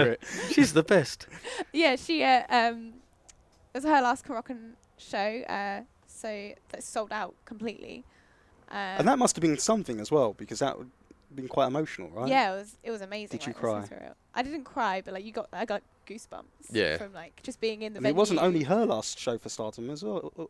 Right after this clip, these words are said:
Speaker 1: either, was it?
Speaker 3: No. Well, it, it wasn't, uh, the other person's last show yet.
Speaker 1: Oh, okay,
Speaker 3: Yeah.
Speaker 1: sorry. I was just trying to link, link
Speaker 3: But
Speaker 1: it
Speaker 3: yeah,
Speaker 1: together.
Speaker 3: no. They both started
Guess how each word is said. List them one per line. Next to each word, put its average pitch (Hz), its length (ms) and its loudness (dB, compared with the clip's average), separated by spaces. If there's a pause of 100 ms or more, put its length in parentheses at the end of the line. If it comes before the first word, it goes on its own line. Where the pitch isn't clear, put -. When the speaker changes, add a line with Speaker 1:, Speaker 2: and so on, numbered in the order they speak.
Speaker 1:
either, 190 220 -8
was 156 180 -8
it? 240 80 -2
Speaker 3:
No. 262 480 2 (200)
Well, 302 140 8
it, 285 120 2 (440)
it - 60 -10
wasn't, 269 480 -4 (880)
uh, 214 340 -6 (140)
the 233 80 -12
other 226 80 -8
person's 240 360 -8
last 202 240 -8
show - 160 -12
yet. 58 280 -14 (200)
Speaker 1:
Oh, 98 320 -6
okay, 107 280 -6
Speaker 3:
Yeah. 98 60 -10
Speaker 1:
sorry. 107 320 -2
I 107 40 2
was 127 100 2
just 127 120 -6
trying 135 160 2
to 131 60 6
link, 131 460 0 (180)
link 135 140 -2
Speaker 3:
But 277 140 4
Speaker 1:
it 302 80 2
Speaker 3:
yeah, 254 340 6
Speaker 1:
together. 262 200 2
Speaker 3:
no. 269 280 -4
They 320 100 4
both 359 200 4
started 311 420 2